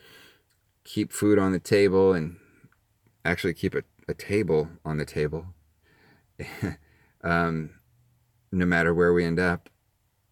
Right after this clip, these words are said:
I am, I'm always, I always have my eyes open, and I know that people need to connect in that way. They,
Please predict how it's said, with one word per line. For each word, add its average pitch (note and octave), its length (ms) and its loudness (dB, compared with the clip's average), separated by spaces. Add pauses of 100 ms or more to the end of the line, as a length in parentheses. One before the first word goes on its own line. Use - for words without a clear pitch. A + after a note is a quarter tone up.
(140)
I F2 240 -4
am, D#2+ 480 -4
I'm D#2+ 160 -4
always, E2 400 -2
I D#2 80 -4
always D#2+ 200 -2
have D#2+ 180 -4
my D#2+ 300 -2
eyes D#2+ 140 -4
open, D#2 460 -4 (720)
and E2+ 120 -2
I D#2 80 0
know G2 720 4
that - 200 -12
people G#2 380 0
need F#2+ 180 0
to F2 60 -2
connect F#2 580 -4
in F#2+ 80 0
that D#2+ 220 0
way. C#2 500 -8 (680)
They, F2 540 0